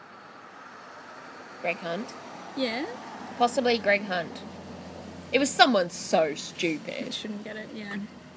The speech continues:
Speaker 2: He's been talking to Ellen DeGeneres on Twitter. Did you see that
Speaker 1: Oh my
Speaker 2: debacle?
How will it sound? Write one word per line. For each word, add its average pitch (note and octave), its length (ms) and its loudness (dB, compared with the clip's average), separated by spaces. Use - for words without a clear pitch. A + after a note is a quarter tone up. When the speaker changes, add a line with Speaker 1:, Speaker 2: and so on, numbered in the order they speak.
Speaker 2:
He's A#3 160 2
been A3 140 2
talking G#3 280 2
to - 120 0
Ellen F#3 220 2
DeGeneres F#3 480 -2
on F#3 80 -4
Twitter. G3+ 320 0
Did G#3+ 160 -2
you F#3 60 -4
see - 180 -4
that F#3+ 100 4
Speaker 1:
Oh G3+ 160 8
my F3 200 6
Speaker 2:
debacle? D#3+ 160 2